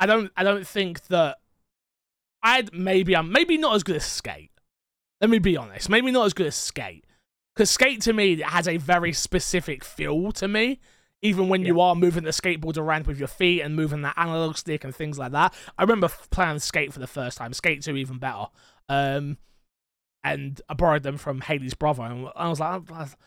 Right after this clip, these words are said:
Speaker 1: don't know if I even care for this game." I played and I was like, "Wow, this game's special. Like, this game is special." Um, so it probably doesn't feel as good as Skate, but it's a different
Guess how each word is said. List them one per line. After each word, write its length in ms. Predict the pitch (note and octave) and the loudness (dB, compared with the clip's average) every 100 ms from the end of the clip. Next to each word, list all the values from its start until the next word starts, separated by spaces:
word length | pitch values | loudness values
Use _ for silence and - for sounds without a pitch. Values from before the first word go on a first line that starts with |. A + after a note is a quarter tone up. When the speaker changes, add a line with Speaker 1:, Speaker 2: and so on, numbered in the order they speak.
| _ _ _ - | _ _ _ -6
Speaker 1:
don't 100 | F3+ | -4
know 60 | |
if 100 | D#3 | -4
I 60 | D#3 | -4
even 160 | C3 | -6
care 260 | - D3 D3+ | -6 -6 -6
for 100 | - | -6
this 100 | A#2 | -10
game." 160 | B2 A2+ | -10 -10
I 60 | |
played 260 | A#2 D#3 C#3+ | -2 -2 -2
and 40 | B2 | -6
I 40 | |
was 100 | B2 | -10
like, 140 | A#2 | -12
"Wow, 480 | G#2+ A2 A2+ A2+ G#2 | -12 -16 -10 -8 -8
this 140 | A2+ - | -10 -16
game's 200 | G#2 - | -14 -10
special. 560 | - G#2 G2+ F#2 F#2+ - | -10 -10 -12 -14 -14 -10
Like, 120 | D3 | -6
this 220 | F3 - | -6 -4
game 240 | C#3+ B2 | -6 -8
is 80 | A2+ | -12
special." 840 | - - - - A#2+ - F2+ G2 - _ _ _ - | -10 -8 -8 -8 -8 -8 -14 -16 -18 _ _ _ -4
Um, 440 | E3 D#3 D3 D3 - _ _ _ _ _ - | 0 0 -2 -6 -10 _ _ _ _ _ 0
so 80 | |
it 120 | A3 - | 0 4
probably 200 | D#4+ D#4+ | 4 4
doesn't 300 | D4 C4 A3+ | 4 2 2
feel 260 | A#3 G3 - | 2 2 0
as 280 | F#3 F#3+ E3+ | 2 4 2
good 180 | - E3 | 0 0
as 100 | D#3 | -2
Skate, 300 | - D#3 D#3+ | -2 -2 0
but 80 | D3+ | -2
it's 80 | |
a 60 | D3+ | -4
different 560 | - E3+ - E3 C#3 | -2 -2 2 0 0